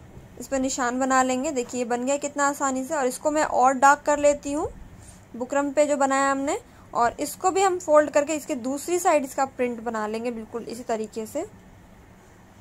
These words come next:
ये देखिए, हो गया दूसरी साइड। तो इस तरीके से अगर डिज़ाइनर कोई, अ, नेक पीस बना हुआ है तो उसकी, उसी के ऊपर बिल्कुल आप जैसा, अगर मान लो मैंने इसमें अलग डिज़ाइन दिया है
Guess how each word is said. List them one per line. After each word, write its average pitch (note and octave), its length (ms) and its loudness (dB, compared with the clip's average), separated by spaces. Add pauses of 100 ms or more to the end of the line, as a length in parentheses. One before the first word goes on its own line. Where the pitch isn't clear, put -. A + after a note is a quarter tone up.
(960)
ये A#3+ 120 -4
देखिए, A#3 300 -4
हो C#4 180 2
गया C4+ 120 0
दूसरी C4+ 320 -4
साइड। E4 280 0 (1800)
तो B3+ 60 -8
इस F#4 220 -2
तरीके F#4 340 2
से F#4 100 4
अगर E4+ 220 6
डिज़ाइनर C#4+ 580 4
कोई, E4 260 2
अ, D#4+ 40 -12 (800)
नेक C#4 340 0
पीस D#4 200 -2
बना C4 260 2
हुआ D#4 220 2
है C#4 120 4
तो C4+ 100 0
उसकी, E4+ 360 -2
उसी F#4 280 2
के F4+ 100 0
ऊपर D#4+ 260 6
बिल्कुल C#4+ 360 2
आप C4 160 6
जैसा, C#4 240 2
अगर C#4 200 6
मान C4+ 220 2
लो C#4 100 0
मैंने C4+ 200 0
इसमें C#4+ 180 -2
अलग C4+ 260 2
डिज़ाइन B3+ 320 0
दिया A#3+ 260 0
है D4 160 0